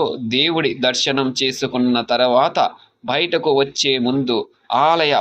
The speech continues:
ప్రాంగణంలో కొంతసేపు కూర్చోవడం ఒక ఆచారం. దీని వెనుక కూడా ఒక కారణం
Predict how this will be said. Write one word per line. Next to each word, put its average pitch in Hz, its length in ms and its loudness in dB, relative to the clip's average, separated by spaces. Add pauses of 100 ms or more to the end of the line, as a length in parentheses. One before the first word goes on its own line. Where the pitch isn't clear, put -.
(120)
ప్రాంగణంలో 139 920 2 (220)
కొంతసేపు 151 720 -2 (140)
కూర్చోవడం 131 680 0 (180)
ఒక 135 160 0 (200)
ఆచారం. 127 640 0 (360)
దీని 170 320 -2
వెనుక 160 300 -2
కూడా 135 380 2 (220)
ఒక 135 160 0 (220)
కారణం 147 460 0